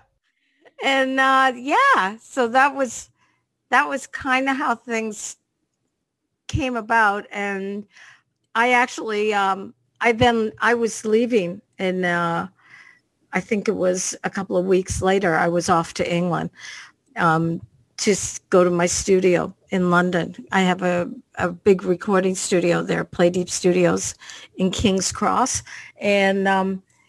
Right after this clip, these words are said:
and I thought, "This is perfect. I'll take my tracks into the studio and I'll finish 'em off." <laughs> And I totally, uh, I totally got to finish them off and,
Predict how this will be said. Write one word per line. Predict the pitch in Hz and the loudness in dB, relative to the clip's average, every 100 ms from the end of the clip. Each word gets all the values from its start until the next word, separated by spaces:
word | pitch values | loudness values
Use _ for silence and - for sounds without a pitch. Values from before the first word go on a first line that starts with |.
| _ _ _ _ | _ _ _ _
and | 202 208 | -2 0
I | 202 | 0
thought, | 202 202 190 - | 2 2 2 0
"This | 220 214 | -10 -8
is | 233 - | -8 -10
perfect. | - 220 208 190 - | -2 -2 0 -2 -2
I'll | - 185 | -2 -4
take | - - 196 | -4 -2 -2
my | 202 180 | 0 -4
tracks | - 196 180 185 - - _ | 0 2 2 0 -10 -16 _
into | 180 180 185 | -2 -2 -2
the | 185 | -4
studio | - 196 208 208 165 170 - - - _ | -2 2 4 6 4 0 -8 -20 -20 _
and | 196 | 0
I'll | 175 | 0
finish | - - 175 175 | 0 -2 0 0
'em | 185 | 0
off." | 180 170 160 - _ | 0 0 -2 -8 _
<laughs> | 240 - - - - - - - - | -6 -4 -2 -2 -2 -10 -10 -10 -4
And | 214 | -2
I | 208 202 | 0 -2
totally, | - 190 233 240 247 220 190 180 | -4 0 2 4 2 2 0 -2
uh, | 175 175 175 185 - - _ _ | -2 -2 -4 -8 -18 -20 _ _
I | 196 | -6
totally | 196 233 220 | -2 -2 0
got | 214 196 190 | 2 2 0
to | 196 | -4
finish | 233 202 196 | -4 -4 -4
them | 208 190 | -4 -2
off | 185 185 185 | -2 -2 -4
and, | 202 180 175 | -6 -6 -6